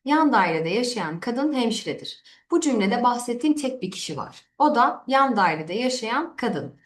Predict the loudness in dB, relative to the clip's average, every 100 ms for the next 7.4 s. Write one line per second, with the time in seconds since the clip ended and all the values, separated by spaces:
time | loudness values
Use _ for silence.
0 | _ -20 _ -4 -2 2 4 2 -4 _
1 | -4 0 2 0 0 -2 0 0 0 -2
2 | -4 -4 -2 0 0 0 0 0 -2 -4
3 | -4 -4 -6 -6 -6 -6 -6 -6 -6 -6
4 | -4 -2 -2 0 -2 -2 -2 0 -2 -4
5 | -4 -4 -4 -6 -4 -2 -2 -4 -6 -6
6 | -10 -8 -8 -8 -12 -10 -4 -2 -2 -4
7 | -10 -10 -10 -12